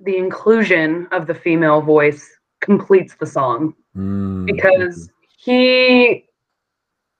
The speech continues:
Speaker 1: has his, like, he has his version of it. And I think the song that, that makes it relatable to its,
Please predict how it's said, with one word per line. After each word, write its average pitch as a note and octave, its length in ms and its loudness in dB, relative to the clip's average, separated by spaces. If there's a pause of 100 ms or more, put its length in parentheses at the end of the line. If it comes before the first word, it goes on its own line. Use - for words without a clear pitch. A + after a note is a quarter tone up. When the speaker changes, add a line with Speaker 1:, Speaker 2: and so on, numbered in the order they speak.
(300)
Speaker 1:
has G3+ 360 2
his, G#3 240 -4
like, G#3 160 -2
he A#3+ 140 -10
has C4 180 0
his G3 280 -2
version E3+ 400 -2
of G3+ 100 2
it. A3 180 2 (560)
And F#3+ 100 2
I F#3+ 100 2
think F3+ 320 -4
the F3+ 120 -14
song G3+ 320 -2
that, G#3+ 220 0
that G3 160 0
makes G3+ 220 -4
it - 80 -6
relatable D3+ 680 -2 (120)
to G3+ 120 0
its, F#3 120 0